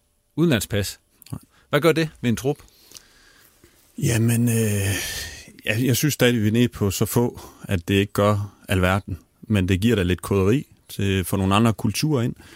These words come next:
Speaker 2: til de her nordjyske drenge, som der er en del af. Der er, er forskellige karakterer på de spillere, der kommer ind,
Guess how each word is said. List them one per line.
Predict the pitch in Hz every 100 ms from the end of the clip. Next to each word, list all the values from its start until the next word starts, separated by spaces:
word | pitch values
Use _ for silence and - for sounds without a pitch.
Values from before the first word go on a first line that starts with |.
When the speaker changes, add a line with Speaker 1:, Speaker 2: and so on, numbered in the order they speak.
| -
Speaker 2:
til | -
de | 107 113
her | 110
nordjyske | 107 117 107 -
drenge, | 104 95 117 110
som | - 95 92 101 - -
der |
er | 107
en | 107
del | 127 117
af. | 113 113
Der | 95
er, | 92 87 87 - - - - - _ _
er | -
forskellige | - 104 120 117 95
karakterer | 104 85 - 135 127
på | -
de | 101
spillere, | 104 113 113
der | 95
kommer | - 92 90
ind, | 117